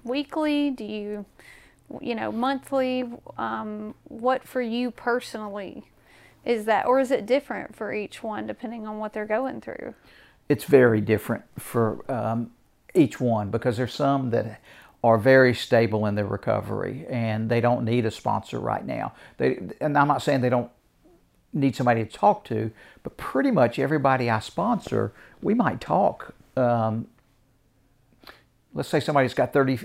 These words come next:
Speaker 2: years and they're, everything's going great in their life and everything, we might talk once or twice a month. Um, people who are newer might be going through some things or maybe not new and going through some things.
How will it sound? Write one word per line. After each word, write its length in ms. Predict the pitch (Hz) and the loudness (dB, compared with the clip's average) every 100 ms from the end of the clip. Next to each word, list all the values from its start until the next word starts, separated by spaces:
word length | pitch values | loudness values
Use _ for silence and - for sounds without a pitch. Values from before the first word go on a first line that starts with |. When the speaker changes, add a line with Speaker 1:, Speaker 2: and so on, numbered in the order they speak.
| - - | -12 -8
Speaker 2:
years 500 | 139 139 135 139 123 | 0 2 2 2 0
and 100 | 127 | 0
they're, 200 | 127 117 | 0 0
everything's 420 | 135 131 139 131 113 | 0 0 -2 -4 -2
going 300 | 135 123 110 | 0 0 -2
great 500 | 139 151 151 151 - | 2 4 2 0 -6
in 140 | 156 | -4
their 140 | 147 139 | 0 2
life 380 | 135 143 143 151 | 4 2 0 -2
and 80 | |
everything, 560 | 143 147 143 147 143 143 - - - | -2 -2 -4 -4 -4 -8 -14 -20 -10
we 80 | 220 | -2
might 180 | 220 - | 0 4
talk 300 | 131 127 _ _ _ _ - | 2 2 _ _ _ _ -10
once 260 | - 135 | -4 -4
or 40 | 117 | -4
twice 280 | - 120 120 | 0 0 0
a 40 | |
month. 240 | 117 107 - _ _ _ _ _ _ - | -2 -4 -10 _ _ _ _ _ _ -4
Um, 460 | 120 113 110 107 - - | 0 0 0 -2 -10 -6
people 320 | 156 156 151 | -2 0 2
who 160 | 127 135 | 2 4
are 100 | 117 | 4
newer 460 | 120 135 143 143 143 | 2 2 4 4 4
might 220 | 147 123 | 0 0
be 100 | 127 | 0
going 300 | 135 139 143 | 2 0 0
through 160 | 151 | -2
some 160 | 131 139 | -2 -4
things 340 | - 139 143 | -2 -2 -2
or 100 | 139 | -2
maybe 240 | 131 156 165 | 0 0 0
not 280 | 165 196 139 | -2 -2 0
new 240 | 127 113 | 2 2
and 160 | 113 110 | 0 2
going 220 | 120 110 | 0 0
through 160 | 117 | -4
some 140 | - 117 | -6 -6
things. 440 | - 120 110 - | -4 -4 -4 -10